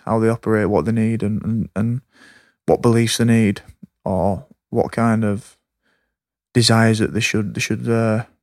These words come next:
I don't, I, I, I kinda address, uh, you know, what, what they should address as a human being. You know, I, I, I definitely recommend that. Um, it's something that, that set me off on, on, on a, on a good journey. So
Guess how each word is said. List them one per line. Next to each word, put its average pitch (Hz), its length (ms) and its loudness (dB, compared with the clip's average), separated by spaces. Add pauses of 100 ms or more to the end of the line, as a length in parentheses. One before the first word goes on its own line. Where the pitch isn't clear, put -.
(520)
I 147 60 0
don't, 95 260 2 (240)
I, 151 40 0
I, - 240 -4
I 131 100 0
kinda 131 480 4 (1600)
address, 113 560 4 (240)
uh, 120 80 2 (160)
you 113 140 2
know, 110 160 6 (180)
what, 135 220 4
what 131 120 8
they 123 80 6
should 120 180 2
address 120 360 0
as 113 100 -2
a 107 80 0
human 117 360 -2
being. 110 260 2
You 117 80 0
know, 113 240 2
I, 113 240 2
I, - 120 0
I - 20 0
definitely 127 400 0
recommend 110 440 0
that. 107 220 -4 (420)
Um, 117 300 0
it's - 140 0
something 117 260 -2
that, - 200 -4
that 95 100 -2
set 73 200 0
me 104 80 0
off 104 200 -4
on, 110 240 -4
on, 107 340 -4
on 98 140 -4
a, 101 200 -4
on 110 160 -4
a 120 60 -4
good 110 160 -6
journey. 110 360 -2
So - 340 -4